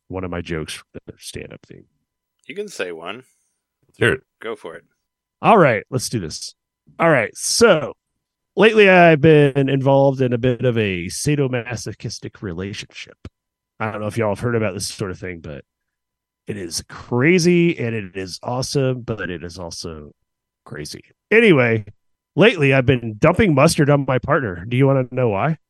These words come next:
Speaker 3: Why?
Speaker 1: Because mustard's always good on a sub.
Speaker 2: Uh.
Speaker 3: <laughs>
Speaker 1: That was one of my jokes. I had a lot of
Speaker 2: Nice.
Speaker 1: others, but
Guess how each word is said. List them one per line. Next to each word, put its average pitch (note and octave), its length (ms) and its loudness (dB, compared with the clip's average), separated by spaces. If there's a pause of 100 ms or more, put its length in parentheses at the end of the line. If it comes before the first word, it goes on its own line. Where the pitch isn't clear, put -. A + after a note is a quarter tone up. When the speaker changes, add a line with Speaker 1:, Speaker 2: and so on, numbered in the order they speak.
(300)
Speaker 3:
Why? A2 260 -2 (880)
Speaker 1:
Because D#3+ 340 6
mustard's D#3+ 600 4
always C3 280 4
good C#3+ 140 6
on F3 180 6
a G3+ 60 2
sub. A2 380 0 (280)
Speaker 2:
Uh. E2+ 920 -8 (240)
Speaker 3:
<laughs> - 280 -12 (1200)
Speaker 1:
That B2 120 4
was G#2+ 120 -2
one G2 120 0
of G2 80 -4
my F#2 120 -4
jokes. F2 600 -10
I D3 80 2
had F3+ 80 6
a F3+ 60 8
lot D3+ 180 6
of B2+ 40 4
Speaker 2:
Nice. A#2+ 120 2
Speaker 1:
others, G#2+ 300 -6
but A2 180 -8